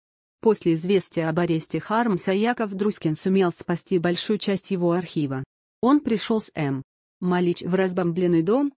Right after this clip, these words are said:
собрал рукописи в чемоданчик и перенес их в квартиру брата.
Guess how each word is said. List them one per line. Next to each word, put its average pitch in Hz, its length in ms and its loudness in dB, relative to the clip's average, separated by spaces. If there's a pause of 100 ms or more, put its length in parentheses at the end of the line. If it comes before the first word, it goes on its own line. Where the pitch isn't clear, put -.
(160)
собрал 202 520 0
рукописи 170 560 -4
в - 60 -4
чемоданчик 185 680 0
и - 180 -4
перенес 185 500 2
их 196 140 4
в - 80 -20
квартиру 185 560 0
брата. 180 540 -2